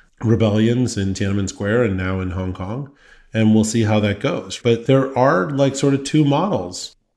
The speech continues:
promulgated today. The U S model really is the only model that people are promulgating. But there is another model in China that is coming forward. And there are people like Erdogan in Turkey and other people around the world who are saying,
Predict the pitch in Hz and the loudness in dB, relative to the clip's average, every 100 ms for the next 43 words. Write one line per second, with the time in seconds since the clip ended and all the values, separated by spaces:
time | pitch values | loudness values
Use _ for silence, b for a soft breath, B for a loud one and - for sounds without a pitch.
0 | - 139 165 131 101 98 98 104 120 131 | -8 -2 0 2 0 -2 -4 -2 0 2
1 | 110 113 110 120 113 107 101 123 117 98 | 2 2 0 -2 0 0 2 0 0 -2
2 | 90 98 110 110 98 95 95 92 92 - | -4 -2 -2 0 -2 -2 -4 -6 -8 -8
3 | 95 98 87 - 113 110 87 85 82 87 | -8 -6 -10 -4 -2 -2 -4 -8 -12 -16
4 | B B B B B B 107 104 110 147 | B B B B B B -2 2 4 4
5 | 127 113 110 101 104 131 120 104 101 95 | 4 2 2 2 2 2 0 0 0 -2
6 | - 143 143 90 92 95 92 - - 107 | -4 -2 -2 -2 -4 -6 -6 -8 -4 -2
7 | 101 - 113 110 104 101 143 143 87 92 | -2 -6 -2 0 0 -2 0 0 -2 -6
8 | 92 98 101 101 101 113 113 110 110 110 | -4 -4 -4 -4 -4 -4 -4 -6 -4 -4
9 | 113 113 B B B - 104 104 107 107 | -6 -8 B B B -8 -6 0 2 2
10 | 104 107 107 98 104 95 - 120 127 98 | 2 0 0 -2 -4 -6 -4 -4 -2 -2
11 | 101 101 104 101 101 95 95 95 90 98 | -4 -4 -6 -6 -4 -4 -4 -6 -4 -4
12 | 127 104 98 92 - 95 98 101 | -4 -4 -4 -4 -6 -4 -4 -4